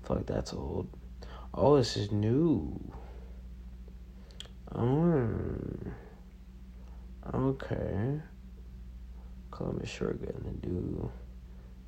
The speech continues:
movie trying to come back. Okay, okay, I see you.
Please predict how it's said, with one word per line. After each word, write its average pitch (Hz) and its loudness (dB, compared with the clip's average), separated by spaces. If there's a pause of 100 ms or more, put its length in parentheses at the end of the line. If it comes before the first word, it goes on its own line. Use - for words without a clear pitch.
(160)
movie 135 2
trying - 0
to - 0
come - 0
back. - 0
Okay, 160 2
okay, 196 6
I 196 8
see 190 2
you. 202 8